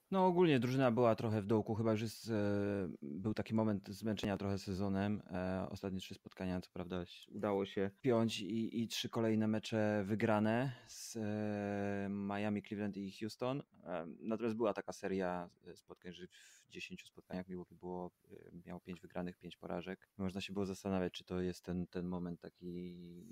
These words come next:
kryzysu w połączeniu z kontuzjami w zasadzie w najgorszym możliwym momencie, czyli końcówka sezonu zasadniczego, m, tuż przed playoffami. Trochę na pewno morale wtedy spadają i, i przydałoby się ten sezon zakończyć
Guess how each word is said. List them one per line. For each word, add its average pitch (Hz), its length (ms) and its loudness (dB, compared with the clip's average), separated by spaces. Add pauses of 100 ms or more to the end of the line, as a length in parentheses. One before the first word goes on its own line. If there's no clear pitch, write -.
(140)
kryzysu 92 500 -4
w - 40 -16
połączeniu 95 400 0
z - 240 -8 (140)
kontuzjami 98 540 0
w 98 180 -12
zasadzie 92 320 -10
w 92 40 -6
najgorszym 98 720 -2
możliwym 98 400 -2
momencie, 95 420 0
czyli - 220 -6
końcówka - 380 -8
sezonu 90 360 -2
zasadniczego, 90 1000 -2 (100)
m, 87 300 -4
tuż 92 160 -6
przed - 180 -18
playoffami. 90 640 0 (460)
Trochę 92 140 0
na 90 60 2
pewno 92 200 0
morale 90 320 2
wtedy 87 240 -6
spadają 90 680 0
i, 87 720 -6 (100)
i - 120 -12
przydałoby 90 420 -4
się 87 140 -8
ten 87 280 -2 (500)
sezon 90 320 -6
zakończyć 90 640 -10